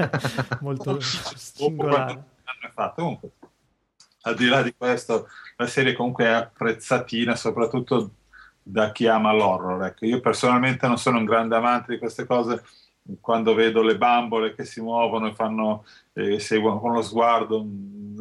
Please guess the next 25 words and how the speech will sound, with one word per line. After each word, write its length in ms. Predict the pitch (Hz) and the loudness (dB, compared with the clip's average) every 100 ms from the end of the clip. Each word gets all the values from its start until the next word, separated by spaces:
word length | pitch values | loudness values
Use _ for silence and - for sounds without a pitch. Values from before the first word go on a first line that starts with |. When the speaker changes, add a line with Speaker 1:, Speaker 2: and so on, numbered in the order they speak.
| 104 | -14
Speaker 1:
più 140 | - 117 | -12 -6
che 160 | 123 | 0
la 140 | 117 117 | 0 2
paura 440 | 120 123 135 127 | 2 4 4 2
mi 160 | 117 107 | 0 -2
viene 200 | 110 110 | -2 -4
un 100 | 110 | -2
po', 480 | 117 107 104 104 101 | 0 0 0 -4 -6
diciamo, 520 | 92 101 - 107 101 | -8 -8 -6 -6 -6
di, 200 | 95 101 98 - _ - - _ - | -8 -6 -8 -10 _ -20 -20 _ -10
eh, 180 | 101 | -4
di 120 | 95 104 | -2 0
disinteresse, 920 | 107 104 110 110 110 107 92 - 104 | 0 0 -2 0 2 2 0 -4 -8
per 160 | 107 - | -6 0
cui 140 | 120 | 2
ho, 120 | 110 | 4
ho 220 | 110 117 117 | 4 2 2
mollato 580 | 117 117 120 117 - 113 | 2 4 4 2 -2 -8
la 120 | 107 | -8
serie, 420 | - 113 113 107 | -8 -4 -4 -4
lo 140 | 107 | -6
ammetto, 320 | 104 110 110 104 | -6 -8 -10 -8
dopo 280 | 104 107 | -8 -8
pochi 260 | - 101 - | -6 -6 -8
episodi. 500 | 95 98 98 90 | -10 -8 -6 -6